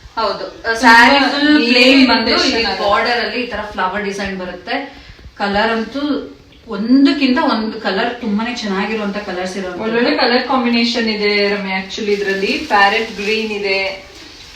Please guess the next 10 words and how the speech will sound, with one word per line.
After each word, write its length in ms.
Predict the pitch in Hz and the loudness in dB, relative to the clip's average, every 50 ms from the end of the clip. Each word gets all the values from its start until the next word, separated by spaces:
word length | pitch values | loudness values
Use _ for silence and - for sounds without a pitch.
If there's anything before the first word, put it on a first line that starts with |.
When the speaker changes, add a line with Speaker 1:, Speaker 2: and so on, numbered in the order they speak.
| - 202 | -8 -2
Speaker 2:
ವೈನ್ 380 | 208 220 214 226 233 240 240 247 | 0 2 2 2 0 -2 -2 -2
ಕಲರ್ 280 | 233 208 208 208 202 | -4 -4 -2 -4 -4
ಇದೆ. 320 | 196 190 - 190 - - 269 | -4 -4 -4 -4 -2 -2 0
Speaker 1:
ಇದು 160 | - 262 - | 0 0 2
ಬ್ಲೌಸ್ 400 | 269 247 240 247 294 - 285 269 | 4 6 6 6 6 4 2 2
ಬಂದು 260 | 285 285 269 262 - | 2 4 4 6 6
ಯಾವ 160 | 254 233 233 233 | 4 4 4 2
ತರ 160 | 233 233 226 226 | 0 0 0 0
ಬರುತ್ತೆ 340 | 202 196 190 190 - 202 | -2 -4 -6 -6 -8 -8
ಗೊತ್ತಾ? 440 | 190 190 185 - 240 233 220 - - | -8 -8 -6 -4 -4 -4 -4 -6 -10